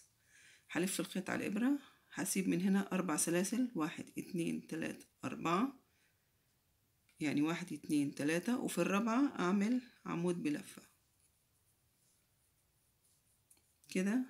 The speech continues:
أنا بقى عندي هنا اتنين عمود بلفة، لأن أول تلات سلاسل هنا هعتبرهم عمود. هلف الخيط على الإبرة وأروح على الغرزة اللي بعديها وأعمل عمود بلفة،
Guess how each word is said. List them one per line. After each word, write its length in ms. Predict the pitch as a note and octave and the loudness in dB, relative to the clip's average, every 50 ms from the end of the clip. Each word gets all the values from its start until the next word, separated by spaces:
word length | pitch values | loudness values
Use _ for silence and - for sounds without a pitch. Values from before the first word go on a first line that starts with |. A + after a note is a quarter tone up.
| - - - | -6 -8 -4
أنا 160 | E3 F3+ F3 | -2 0 0
بقى 340 | F3+ G3 F#3+ F#3 F3 F3 E3+ | 2 2 2 2 2 2 2
عندي 380 | E3 F#3 F#3 F#3 G3 G3 G3 G#3 | 0 0 0 2 2 2 4 4
هنا 320 | F#3+ F#3+ G3+ G#3+ - - | 4 4 2 2 0 -4
اتنين 300 | - - - F#3 F3+ F3 | -4 -2 0 0 0 0
عمود 360 | E3+ E3 E3 E3 E3 D#3 - | 0 0 0 -2 -2 -2 -2
بلفة، 500 | - B2 C3 F#3+ - - - A3 A#3+ - - - - - - _ _ _ | -2 -2 -2 -2 -4 -4 -2 -2 -2 -4 -6 -12 -20 -20 -20 _ _ _
لأن 160 | - D#3 D#3 - | -2 -2 -2 0
أول 220 | - E3 E3 E3 | -2 -2 -4 -2
تلات 300 | - - E3+ F3 E3+ F3 | -2 -2 0 0 0 0
سلاسل 400 | - E3 E3 F3 F#3+ G3 - E3+ | -2 0 0 0 0 0 0 2
هنا 320 | G3+ F3 F3+ F#3+ G3 F#3+ | 2 2 2 2 0 0
هعتبرهم 480 | C#3 - - C#3+ - D#3+ F3 E3 D#3+ D3+ | -2 -2 -2 -2 -2 -2 -2 -2 0 0
عمود. 480 | D3+ C#3+ D3 D#3 F3 G#3 A3+ G#3+ - - _ _ _ _ _ - - _ _ _ | 0 0 0 2 0 0 -2 -4 -8 -18 _ _ _ _ _ -20 -20 _ _ _
هلف 300 | - - F3+ F#3+ F#3 - | -10 -6 -4 -4 -4 -4
الخيط 340 | - - - - E3 E3+ - | -4 -6 -4 -4 -4 -2 -2
على 120 | C#3 D3 - | -2 -4 -2
الإبرة 380 | - F3 G3 G3 A3 B3 B3+ - - - - | -2 -2 -2 0 0 0 -2 -4 -6 -10 -6
وأروح 220 | - D#3+ F3 F3 | -4 -2 -2 0
على 120 | F3 D3 D3 | 0 0 0
الغرزة 240 | D3 D#3+ F#3 D#3+ | 0 0 0 0
اللي 140 | D3+ D3 D3 | 0 0 0
بعديها 560 | D3 C#3+ - - - E3+ F3+ F#3+ G3+ G#3 G#3+ - - _ _ _ _ _ _ _ _ _ _ _ _ _ _ _ _ _ _ _ _ _ - | 0 -2 -2 -2 -2 -2 0 0 0 0 -2 -6 -12 _ _ _ _ _ _ _ _ _ _ _ _ _ _ _ _ _ _ _ _ _ -6
وأعمل 440 | C#3 D3+ E3 E3 E3 E3+ F#3 G3 G3 | -4 -2 -2 -2 0 0 0 0 -2
عمود 300 | F3 D#3+ D3 D3+ D3+ - | -2 -2 -2 -4 -4 -4
بلفة، 500 | - - D3+ D3 - - - - - | -4 -4 -6 -6 -8 -10 -14 -16 -18